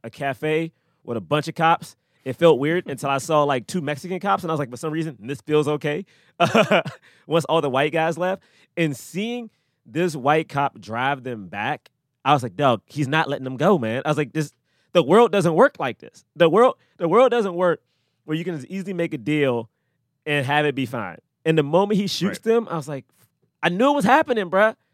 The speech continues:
Speaker 1: It was crazy. And you
Speaker 2: Yeah.
Speaker 1: get to see, you saw in a movie so many videos that we've seen in real life. And I was like,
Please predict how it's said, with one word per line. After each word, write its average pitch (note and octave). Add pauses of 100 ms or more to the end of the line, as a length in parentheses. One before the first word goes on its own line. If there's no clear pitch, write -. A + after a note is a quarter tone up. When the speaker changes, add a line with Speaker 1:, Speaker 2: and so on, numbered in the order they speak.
(680)
Speaker 1:
It A#3
was C4+
crazy. F#4+ (280)
And G#3
you A#3+
Speaker 2:
Yeah. B3
Speaker 1:
get C4+
to A#3+
see, B3+ (280)
you C#4+
saw A#3 (800)
in G3+ (140)
a F3+
movie E3+ (260)
so -
many G#3+
videos E3
that D#3
we've E3
seen D#3+
in D3
real C#3
life. A2
And D3+
I -
was C#3
like, C3+